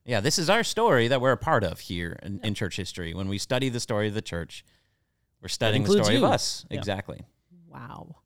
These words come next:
Speaker 2: <laughs> I'll just let that sit for a minute. Um, so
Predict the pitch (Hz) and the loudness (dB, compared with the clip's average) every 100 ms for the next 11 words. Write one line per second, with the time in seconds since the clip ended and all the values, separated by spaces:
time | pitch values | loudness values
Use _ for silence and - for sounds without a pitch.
0 | _ _ _ _ _ - 82 82 143 - | _ _ _ _ _ -20 -20 -20 -16 -14
1 | - 139 _ _ 240 240 202 - 247 - | -12 -12 _ _ -8 -8 -8 -16 -16 -18
2 | _ - - - 165 - 220 - - 175 | _ -20 -20 -18 -16 -10 -10 -8 -8 -10
3 | - 180 170 165 151 - - _ - - | -10 -12 -10 -10 -12 -14 -18 _ -20 -20
4 | - 226 214 196 - _ _ _ - 262 | -2 2 2 0 -6 _ _ _ -6 -2
5 | 233 208 | 0 0